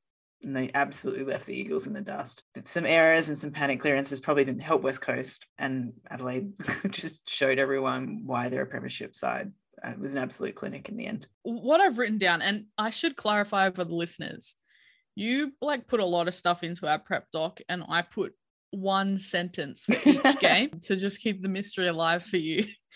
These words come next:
Speaker 1: Yeah.
Speaker 2: So what I've written is Eagles played it safe and Adelaide pounced. So you're not wrong in saying that first quarter, it felt like there was a contest on, on our hands. You know, the Eagles were tough in the contest.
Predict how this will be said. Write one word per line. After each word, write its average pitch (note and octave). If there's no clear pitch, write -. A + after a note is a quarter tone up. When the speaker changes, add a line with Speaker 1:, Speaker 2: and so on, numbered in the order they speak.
Speaker 1:
Yeah. E3+
Speaker 2:
So A3+
what B3
I've E4+
written A#3
is G3+
Eagles G3+
played G3
it F#3
safe D#3+
and D#3+
Adelaide D#3
pounced. A#2+
So G#3+
you're A#3
not C4
wrong F#3+
in F#3+
saying F3+
that E3+
first F#3
quarter, D#3+
it F3
felt F#3
like G3
there F#3
was F3+
a F3+
contest F3
on, E3
on F3+
our F3
hands. E3+
You F3
know, D#3+
the F3+
Eagles F#3+
were F3+
tough F3
in F#3+
the E3+
contest. A#3+